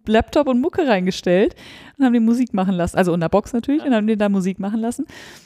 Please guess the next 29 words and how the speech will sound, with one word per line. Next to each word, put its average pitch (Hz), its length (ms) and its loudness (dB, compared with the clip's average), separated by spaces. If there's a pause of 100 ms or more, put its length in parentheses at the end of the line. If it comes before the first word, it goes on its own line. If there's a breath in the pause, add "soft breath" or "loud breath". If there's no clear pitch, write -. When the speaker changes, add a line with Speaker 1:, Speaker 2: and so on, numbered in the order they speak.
(220 loud breath)
Speaker 1:
Und 247 100 4
dann 254 140 4
k-, 254 100 -2
musste 277 240 0
man 247 140 4
halt 226 120 2
am 240 120 0
Türsteher 175 480 0
vorbei, 180 320 2
damit 202 280 0
man 233 120 0
ins 254 160 -4
Mikro 302 260 -6
Berghain 165 480 -2
konnte. - 540 -2
Und 196 180 2
wer 202 100 4
es 202 100 0
nicht 190 100 -4
weiß, 214 260 2
also 180 180 0
Berghain 180 380 0
ist - 180 -8
eine 180 140 0
sehr 170 240 2
berühmte 180 440 2
Disco 175 320 -2
in, 165 300 -4
äh, 160 380 -2